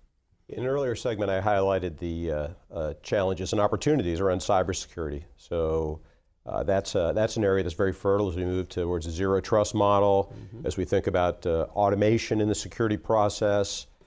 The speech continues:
Speaker 1: uh, inconsistent instrumentation, um, and, and, uh, leveraging the data that you can generate from going to the cloud and, and that kind of automation. Uh, but I wanna highlight something different, which is, uh,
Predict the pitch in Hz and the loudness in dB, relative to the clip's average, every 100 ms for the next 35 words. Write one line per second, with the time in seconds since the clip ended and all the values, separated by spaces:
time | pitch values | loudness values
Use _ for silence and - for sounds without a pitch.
0 | _ _ 85 87 87 85 69 95 95 - | _ _ 0 2 2 0 -2 -6 -8 -6
1 | 98 98 - - 107 92 - 98 85 120 | -6 -6 -8 -8 -6 -6 -6 -6 0 2
2 | 113 104 107 104 104 107 - 85 80 82 | 2 2 0 0 -2 -4 -6 -4 -4 -6
3 | 104 85 85 - 87 82 80 80 80 90 | -4 -4 -4 -6 -6 -4 -4 -4 -6 -4
4 | 101 95 98 95 87 82 107 117 78 76 | 0 0 0 -2 -2 0 2 2 0 -4
5 | 92 80 92 82 95 90 87 - 90 80 | -6 -6 -6 -2 0 0 -2 -4 -4 -4
6 | 90 - 87 85 80 92 82 82 80 78 | -4 -4 -4 -4 -2 0 2 2 0 -2
7 | - 82 80 - 80 76 78 78 78 80 | -4 -4 -4 -2 -2 -2 -2 -2 -4 -6
8 | 78 - - _ _ 110 113 87 - - | -10 -14 -20 _ _ 2 4 4 0 -14
9 | _ _ - 127 135 131 131 123 110 92 | _ _ 0 4 6 6 6 4 2 0
10 | 101 92 80 82 92 82 - 87 80 78 | 0 0 -4 -4 -4 -4 -4 -2 0 0
11 | 78 | -2